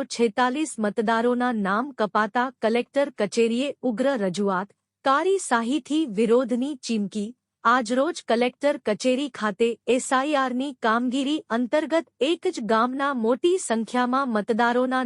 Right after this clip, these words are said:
નામ યાદીમાંથી કાઢી નાખવાના મામલે અસરગ્રસ્ત નાગરિકો દ્વારા કલેક્ટરશ્રી સમક્ષ ઉગ્ર રજૂઆત કરવામાં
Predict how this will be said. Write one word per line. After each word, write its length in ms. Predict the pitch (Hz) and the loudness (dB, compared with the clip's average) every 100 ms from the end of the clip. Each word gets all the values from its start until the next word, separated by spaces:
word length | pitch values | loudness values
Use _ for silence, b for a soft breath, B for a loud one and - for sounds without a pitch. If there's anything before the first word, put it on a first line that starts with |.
| 220 | 0
નામ 340 | 220 254 233 208 | 0 0 0 0
યાદીમાંથી 720 | 202 247 294 247 - 262 277 | 0 -2 0 -2 -2 -4 -2
કાઢી 360 | 233 202 208 285 226 | 0 0 2 0 0
નાખવાના 560 | 185 - 233 240 240 220 | -4 -2 -2 0 0 0
મામલે 380 | 190 180 185 180 214 _ _ _ | -2 -2 -2 -4 -8 _ _ _
અસરગ્રસ્ત 840 | 277 294 370 381 214 240 285 - 233 | -2 0 0 0 0 0 -2 -4 -2
નાગરિકો 640 | 214 226 220 277 269 269 | 0 0 0 -2 0 0
દ્વારા 420 | 208 208 208 247 254 | 0 0 2 0 -2
કલેક્ટરશ્રી 800 | - 226 262 - 262 247 247 294 320 | 0 0 0 0 0 0 -2 -4 -2
સમક્ષ 580 | - 240 277 - - - | 0 0 0 -6 -10 -4
ઉગ્ર 320 | 247 233 311 254 | -4 0 0 0
રજૂઆત 580 | 202 185 240 254 - | 0 0 0 0 -2
કરવામાં 580 | 226 208 202 226 247 254 | -2 0 0 0 0 -2